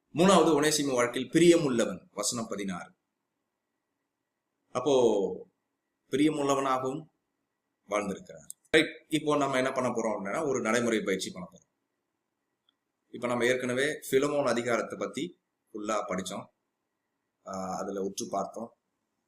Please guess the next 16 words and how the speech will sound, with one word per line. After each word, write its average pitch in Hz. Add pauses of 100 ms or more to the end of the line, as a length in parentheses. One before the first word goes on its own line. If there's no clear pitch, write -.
(140)
அதுல 95
விளக்கத்தை 104
கண்டுபிடிச்சோம், 95 (240)
அது 95
நம்ம 95
வாழ்க்கையில 95
நடைமுறைப்படுத்த 92 (120)
போறோம். - (100)
இப்போ 123
நீங்கெல்லாம் 123
ஒரு, 98 (800)
ஒரு 98
நோட்டு, 101
உங்களுடைய 98
பைபிள் 95
எடுத்துக்கங்க, -